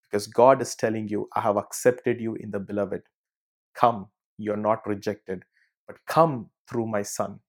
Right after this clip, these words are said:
Come and clean yourself and come into the Holy of Holies." So I believe this has spoken to you.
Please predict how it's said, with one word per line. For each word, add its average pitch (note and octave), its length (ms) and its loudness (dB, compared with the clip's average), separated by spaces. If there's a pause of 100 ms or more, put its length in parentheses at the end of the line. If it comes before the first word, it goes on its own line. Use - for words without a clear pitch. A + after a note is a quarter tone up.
(680)
Come D3+ 400 4 (440)
and A2+ 160 -20
clean D#3 300 4
yourself C3 600 2 (380)
and G#2+ 160 -10
come B2 320 2
into A2+ 220 -8
the G2+ 100 -2
Holy G2+ 340 -6
of G2 140 -8
Holies." - 480 -12 (720)
So A2+ 480 2 (500)
I A2 100 -2
believe B2+ 440 2
this B2 140 0
has A#2 160 -2
spoken G#2+ 460 -4
to - 120 -16
you. G#2+ 160 -14